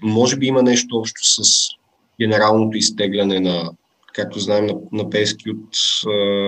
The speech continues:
голяма част от неговата собственост в медиите. Ако тази промяна която беше, се случи с, а, неговото участие в медиите, е реална, тоест, нали, не е прехвърляне,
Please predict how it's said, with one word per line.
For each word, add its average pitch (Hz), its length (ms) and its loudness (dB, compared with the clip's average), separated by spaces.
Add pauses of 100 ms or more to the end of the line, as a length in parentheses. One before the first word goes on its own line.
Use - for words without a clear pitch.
(340)
голяма 104 480 -2
част 101 320 0
от 95 100 -12 (300)
неговата 95 320 0
собственост 98 500 -2
в - 100 -16
медиите. 90 480 0 (580)
Ако 92 600 -4
тази 104 300 2
промяна 95 540 0 (380)
която 95 200 -4
беше, 95 320 0
се - 200 2
случи 98 320 2
с, - 420 4
а, 95 80 -4
неговото 95 360 -4
участие 95 480 -2
в 92 100 -8
медиите, 92 800 2 (120)
е 92 280 2
реална, 90 680 0 (200)
тоест, 87 300 -4
нали, 85 160 -2
не 87 160 2
е 87 100 0
прехвърляне, 85 640 -6